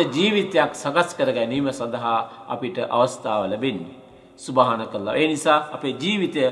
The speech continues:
ලස්සන කර ගැනීමට නම් අපි ෆයිදා අසම්ත හැම දෙයක්ම කිසිම සැලසුමක් නැතුව, කැපවීමක් නැතුව, උත්සාහයක් නැතුව ප්‍රාර්ථනා කරනවා නෙමෙයි. අපි උත්සාහයක් ඇති කරගෙන, කැපවීමක් කරමින්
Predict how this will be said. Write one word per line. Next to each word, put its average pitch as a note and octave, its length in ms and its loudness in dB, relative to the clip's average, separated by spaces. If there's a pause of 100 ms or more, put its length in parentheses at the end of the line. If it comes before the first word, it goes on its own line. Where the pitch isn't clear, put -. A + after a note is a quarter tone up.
(260)
ලස්සන C#3+ 420 0
කර G#2 180 -4
ගැනීමට C3+ 480 -2
නම් D3+ 260 4 (300)
අපි C#3 320 4 (220)
ෆයිදා C#3 560 4
අසම්ත D#3+ 520 4 (720)
හැම C#3+ 160 0 (140)
දෙයක්ම E3+ 500 4 (220)
කිසිම F3 440 -2
සැලසුමක් F3 680 4
නැතුව, D#3 440 -2
කැපවීමක් F#3 680 4
නැතුව, D3+ 320 -2 (260)
උත්සාහයක් F#3 600 4
නැතුව D#3 400 0
ප්‍රාර්ථනා C#3+ 560 4
කරනවා A2+ 360 -4
නෙමෙයි. D#3 380 4 (200)
අපි D#3 280 6
උත්සාහයක් B3+ 600 10
ඇති C3 200 2
කරගෙන, C#3 460 4 (420)
කැපවීමක් G#3 760 8
කරමින් C3+ 500 2